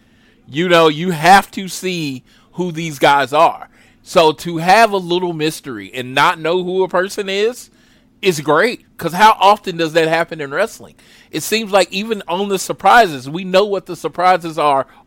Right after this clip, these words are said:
all the time. We know everything that's going on. Sometimes we know who's gonna get booked to win ahead of time. To be truly shocked, to not know something is gonna happen, is very rare.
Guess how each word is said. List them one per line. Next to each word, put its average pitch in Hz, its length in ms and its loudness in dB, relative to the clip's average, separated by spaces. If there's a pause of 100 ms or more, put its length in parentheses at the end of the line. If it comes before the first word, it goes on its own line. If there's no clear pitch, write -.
all 208 280 -2
the 185 100 -6
time. 170 380 -2 (240)
We 160 100 -6
know 180 240 4
everything 185 540 -4
that's 175 160 -8
going 165 320 -6
on. 123 180 -6 (180)
Sometimes 220 640 -2
we 208 120 -6
know 196 220 4
who's 190 260 -10
gonna 190 240 -2
get 175 240 -2
booked 185 240 -6
to 190 100 -2
win 185 320 -2
ahead 123 240 -4
of 98 140 -12
time. 87 300 -10 (500)
To 185 160 -6
be 151 240 -10
truly 240 580 -8
shocked, - 680 0 (280)
to 156 160 -12
not 170 280 0
know 151 380 -2
something 190 460 -6
is 175 120 -8
gonna 175 300 0
happen, 170 400 -4 (340)
is 123 220 -8
very 165 600 -2
rare. 147 500 -2